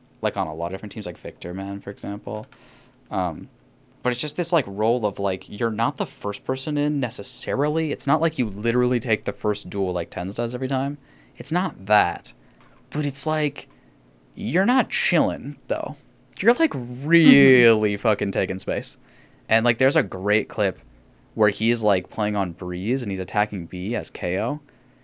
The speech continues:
Speaker 1: And he, like, gets all the way up to the arches and, like, hears a Sova drone and, like, runs through and kills two people. Like, first the person defending Sova, then Sova. And you're looking at that and you're thinking, like, I've played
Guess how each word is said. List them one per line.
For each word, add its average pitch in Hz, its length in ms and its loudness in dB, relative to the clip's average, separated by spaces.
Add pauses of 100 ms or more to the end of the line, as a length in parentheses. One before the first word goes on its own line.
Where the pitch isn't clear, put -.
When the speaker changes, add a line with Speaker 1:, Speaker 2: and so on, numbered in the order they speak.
(260)
Speaker 1:
And 113 180 0
he, 135 200 0
like, 123 240 4
gets - 180 0 (100)
all 127 200 4
the 127 60 2
way 123 140 4
up 113 120 0
to 110 100 -2
the 95 120 -4
arches 90 580 -6 (840)
and, 101 320 2
like, 95 220 -2
hears - 380 2
a - 20 -2
Sova 104 340 2
drone 95 360 0
and, 98 220 -2
like, 90 280 -4 (180)
runs 107 380 2
through 101 200 -2
and 92 100 -6
kills 98 180 -4
two 92 100 -8
people. 123 420 -6 (540)
Like, 98 200 2
first 123 360 4
the 127 60 0
person 113 280 0
defending 104 320 0
Sova, 95 400 0
then 104 260 0
Sova. 92 400 -2 (460)
And 151 120 2
you're 208 100 6
looking 139 220 0
at 190 80 -4
that 196 260 0
and 127 100 0
you're 120 100 0
thinking, 139 280 -2
like, 101 220 0 (680)
I've 185 280 0
played 117 540 0